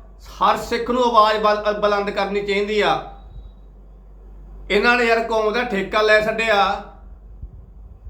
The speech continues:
ਕਿ ਅਸੀਂ ਆ ਬਸ, ਅ, ਵੀ ਅਕਾਲੀ ਦਲ, ਅਸੀਂ ਆ ਪੰਥਕ,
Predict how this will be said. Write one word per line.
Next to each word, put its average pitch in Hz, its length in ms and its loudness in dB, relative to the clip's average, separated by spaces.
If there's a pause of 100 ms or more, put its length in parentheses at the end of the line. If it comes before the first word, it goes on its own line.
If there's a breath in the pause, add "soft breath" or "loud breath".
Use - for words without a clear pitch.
(200)
ਕਿ 226 240 2
ਅਸੀਂ 254 320 2
ਆ 247 140 6
ਬਸ, 233 260 2
ਅ, 233 520 -2
ਵੀ 196 260 -2
ਅਕਾਲੀ 208 280 2
ਦਲ, 220 200 6 (400)
ਅਸੀਂ 233 240 -2
ਆ 208 180 2
ਪੰਥਕ, 220 480 0